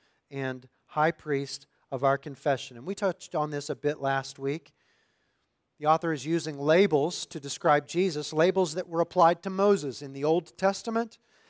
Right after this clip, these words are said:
and in some other ancient Jewish intertestamental literature. Moses was an apostle. That is, he was sent, he was a sent one, sent into Egypt to gather God's people. And Moses'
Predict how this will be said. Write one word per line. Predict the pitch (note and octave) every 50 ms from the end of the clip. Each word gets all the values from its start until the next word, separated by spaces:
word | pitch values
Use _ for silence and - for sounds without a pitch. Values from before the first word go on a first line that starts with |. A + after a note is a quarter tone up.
| _ _ -
and | E3+ E3 D#3+
in | D#3 D#3 D#3
some | - - G3 F3 F3 F#3
other | - F#3 F#3+ G#3 G3+ G3+ - -
ancient | F3 G3 G3+ - - G3+ G3 -
Jewish | D#3 - E3+ F3 F3+ F#3+ G3 - - - - -
intertestamental | F#3 F#3+ F3+ F#3+ F#3+ - - F#3+ F3 E3 - - F#3+ E3+ E3+ E3 E3 E3 E3
literature. | F3 G#3 G#3+ G#3 F#3 E3 - - - A#2 F#2+ _ _ _ _ _ _
Moses | _ E3 F#3+ A3+ B3+ G#3 A3+ G#3+ D#3 -
was | D3+ D#3 E3 E3 E3+ F3+ E3+ - -
an | - - E3+
apostle. | D#3 C#3+ - - E3 D#3+ F#3 G3+ - - A#3+ B3 B3+ A#3+ - _ _ _ _ _ _ _ _ -
That | D#3 E3+
is, | F3+ E3+ - - - _ _ _
he | G#3 G3
was | E3+ F3 E3 D3+ - - - _ _ _
sent, | - - - - - G#3 G3 G#3+ A#3+ B3 A#3+ - - - _ _
he | F#3
was | E3+ D3 D#3+
a | D3
sent | - - - G#3+ G#3+ A#3+ G#3+ _
one, | F#3+ G#3 A3 B3 C#4 C4+ A#3+
sent | - - G#3+ G3+ G#3+ G#3 -
into | G#3+ F#3+ G3+ A3 A#3+ G#3+ A#3 -
Egypt | G3+ G#3+ A#3+ G#3 - C4+ - -
to | G3
gather | D#3+ C#3+ E3+ E3+ F#3 G3+ A3 G3+
God's | G3 G#3 G3+ G#3 G3+ -
people. | - - G#3+ G#3+ - - A#3 A#3+ A#3+ A3 _ _ _ _ _ _ _ _ _ _ _ _ _ _ _ _ _ _ _ _ _ _ _ _ _ _ _ _ _ _ _ _ _ C3 C3+
And | C#3
Moses' | D3 D#3 F3 F#3 F3+ - F#3 F3 D#3 - - -